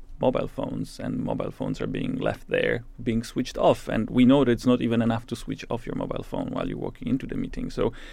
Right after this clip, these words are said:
again, I was never in a situation like that. I'm in academia. No one, I don't have, uh, secrets as dear, but, uh, those are standard practices now,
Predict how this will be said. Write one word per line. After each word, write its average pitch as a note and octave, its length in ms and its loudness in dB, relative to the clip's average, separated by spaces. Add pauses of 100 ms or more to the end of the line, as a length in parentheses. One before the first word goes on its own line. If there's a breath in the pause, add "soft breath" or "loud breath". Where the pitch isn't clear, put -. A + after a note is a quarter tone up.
(120 loud breath)
again, A#2+ 240 6 (800 loud breath)
I B2 180 10
was A#2 200 6
never A#2+ 240 8
in A#2 60 6
a A2+ 60 4
situation A#2 480 2
like A2+ 160 2
that. A#2+ 240 4
I'm A2+ 140 2
in A2 80 2
academia. A2 520 2
No A2 80 4
one, G#2+ 240 0 (600 soft breath)
I A2+ 80 2
don't A2 200 4
have, G2+ 600 0
uh, G#2 220 4
secrets - 580 -2
as A2 280 0
dear, A2+ 360 2
but, A#2 520 4 (120)
uh, A2+ 380 6 (640)
those B2 240 6
are A#2+ 60 4
standard C3 420 2
practices G#2+ 500 -2
now, A2 440 0